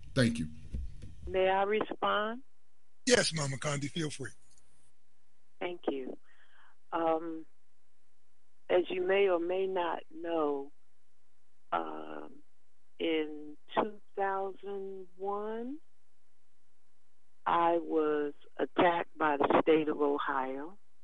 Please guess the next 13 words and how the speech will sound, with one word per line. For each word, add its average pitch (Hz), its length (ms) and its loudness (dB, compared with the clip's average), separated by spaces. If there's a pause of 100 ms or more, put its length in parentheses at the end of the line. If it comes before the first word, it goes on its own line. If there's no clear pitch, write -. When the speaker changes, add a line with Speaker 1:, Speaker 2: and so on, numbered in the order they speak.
(1080)
Speaker 2:
Uh, 76 360 -4 (280)
they 143 160 6
came 165 400 6
in, 170 440 4 (1200)
carted 156 520 6
me 160 300 6
off 143 600 6 (1600)
to - 60 0 (100)
jail, 196 580 6 (840)
threw 180 280 6
me 180 200 6
in 143 140 4
solitary 143 760 6